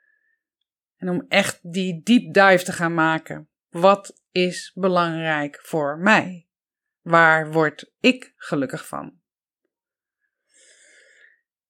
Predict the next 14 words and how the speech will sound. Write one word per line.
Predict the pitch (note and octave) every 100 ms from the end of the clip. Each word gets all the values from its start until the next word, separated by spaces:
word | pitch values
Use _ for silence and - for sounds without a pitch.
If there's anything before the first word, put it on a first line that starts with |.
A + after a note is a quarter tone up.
| _ _
Ja, | F3+ E3+
en | E3+
ik | E3+
zou | - E3+
er | E3
echt | F3 E3+
willen | F3+ E3+
aanraden | F3 F#3+ F3 F3 F3
om | -
alternatieve | F3 F#3 F#3 F3 G#3 G3
therapievormen | F3 F#3 F3 - A3+ - - F#3 E3+ D#3+
te |
gaan | E3 D#3+
volgen. | D#3+ F3 D#3+ D#3+ E3 D#3+ D3+ -